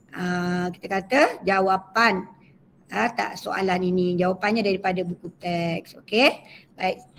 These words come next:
Ya, jadi perenggan kedua tu anak-anak boleh baca. Kita ca-, cara nak menulis jawapan bahagian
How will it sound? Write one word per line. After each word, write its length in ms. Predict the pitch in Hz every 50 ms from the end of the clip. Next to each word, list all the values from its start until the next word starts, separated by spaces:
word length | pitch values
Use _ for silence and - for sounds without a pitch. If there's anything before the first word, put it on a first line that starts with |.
| - - -
Ya, 80 | 202 226 208
jadi 160 | 190 180 185 185 180
perenggan 320 | - 190 190 185 185 180
kedua 240 | 190 185 185 196 190
tu 160 | 190 233 226
anak-anak 320 | 196 185 185 180 185 - -
boleh 220 | 185 185 185 180 180
baca. 360 | 180 180 - - 208 214 226 254 285 339 - - - - - -
Kita 400 | 190 - _ _ _ - 196 185 175
ca-, 340 | - - 175 180 180 180 - -
cara 480 | - - 190 190 208 233 277 277 254 220
nak 240 | 196 196 185 196 190
menulis 640 | 196 190 185 185 180 185 190 214 247 285 330 - - - - - _ _ _ _ _ _ _ _ _ - -
jawapan 720 | 175 170 175 180 175 - - - 202 208 226 254 294 349 - - - - - _ _ _ _ _ _
bahagian 640 | - 185 170 180 185 180 175 185 196 196 214 247 294